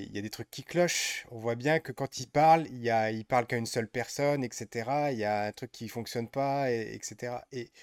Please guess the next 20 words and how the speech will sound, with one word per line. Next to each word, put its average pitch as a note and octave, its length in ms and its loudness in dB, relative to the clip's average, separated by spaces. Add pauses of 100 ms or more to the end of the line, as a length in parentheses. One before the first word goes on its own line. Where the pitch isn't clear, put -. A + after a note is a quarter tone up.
(320)
et G#2+ 140 -4
bon, A#2+ 180 -2
on G#2 260 -2
a A2 120 2
vite B2 180 -8
la B2 80 0
confirmation A#2 680 -4
de G#2 120 -4
ça, C3 200 -2
on B2 80 -2
a G#2+ 80 -2
vite G#2+ 200 -10
la A2+ 80 -2
confirmation A#2 560 -6
de G#2+ 80 -8
la, F#2 280 -2 (360)
de A2+ 80 -10
la A2 80 -4
multiple A2 320 -8
personnalité. A#2 600 -6